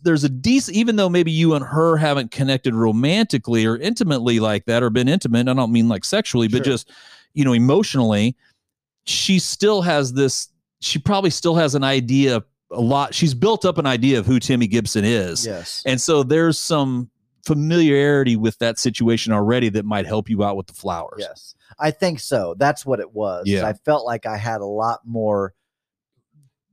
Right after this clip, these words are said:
Speaker 2: change in her pocket, so
Speaker 1: Yeah.
Speaker 2: to speak, to be able to pull off a fl-,
Speaker 1: Yeah.
Speaker 2: a dropping off flowers at work.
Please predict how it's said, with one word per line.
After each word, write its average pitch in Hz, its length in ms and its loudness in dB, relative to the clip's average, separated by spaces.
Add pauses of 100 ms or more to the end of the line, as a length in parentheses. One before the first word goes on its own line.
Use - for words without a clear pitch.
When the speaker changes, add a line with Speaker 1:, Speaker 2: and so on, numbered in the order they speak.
(120)
Speaker 2:
change 123 480 -2
in 117 100 -4
her 113 180 -2
pocket, 113 380 -2
so 110 40 4
Speaker 1:
Yeah. 107 220 2
Speaker 2:
to 82 60 -4
speak, 123 420 -4 (240)
to 165 100 -2
be 151 140 0
able 135 200 -2
to 117 200 -12 (280)
pull 131 300 0
off 120 260 -2
a 107 60 -8
fl-, 107 40 -2
Speaker 1:
Yeah. 104 480 0
Speaker 2:
a 123 60 -6
dropping 127 380 -4
off 110 180 -6
flowers 113 600 -4
at - 100 -14
work. 110 540 -6